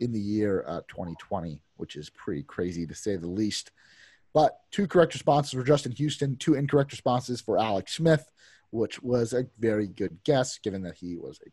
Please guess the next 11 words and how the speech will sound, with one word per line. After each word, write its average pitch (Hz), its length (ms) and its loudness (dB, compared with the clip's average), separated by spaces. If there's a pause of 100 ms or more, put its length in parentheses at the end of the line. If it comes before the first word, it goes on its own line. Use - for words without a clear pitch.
quarterback. 123 560 4 (520)
Let's 127 120 -6
go 131 80 4
ahead 120 100 2
and 98 60 -10
take - 260 -2
a 98 60 -4
look 107 400 -4
at 123 260 -4
the 98 80 -8
podium. 120 600 2